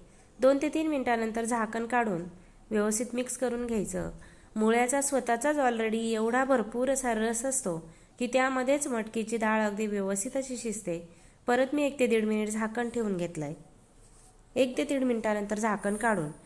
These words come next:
व्यवस्थित मिक्स करून घ्यायचे आणि त्यानंतर आता भरपूर अशी बारीक कापून घेतलेली कोथिंबीर टाकून घ्यायची आहे. यामुळे या चटणीला अगदी छान अशी टेस्ट येते.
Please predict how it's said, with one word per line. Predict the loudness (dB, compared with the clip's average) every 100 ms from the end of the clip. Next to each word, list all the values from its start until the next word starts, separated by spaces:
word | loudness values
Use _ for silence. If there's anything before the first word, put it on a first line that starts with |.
| -20 -6
व्यवस्थित | 0 2 0 -4 -6
मिक्स | -6 -2
करून | -2 -2 -2
घ्यायचे | 0 -2 -2 -2
आणि | -2 -2 0
त्यानंतर | 2 2 0 -2
आता | -2 -2
भरपूर | 0 0 -2 -2
अशी | 0 -2
बारीक | 0 0 -2
कापून | -4 -6 -4 -2
घेतलेली | -2 -4 -4 -4 -4 0
कोथिंबीर | 0 0 0 0
टाकून | 0 -4 -6 -4
घ्यायची | -2 -4 -4 -6
आहे. | -8 -14 -20 -20 -20 -16 -4
यामुळे | 0 2 4
या | 2
चटणीला | 2 -2 0 0
अगदी | 0 -2 -4
छान | -2
अशी | -2 -4 -2
टेस्ट | 0 0
येते. | -4 -4 -6 -8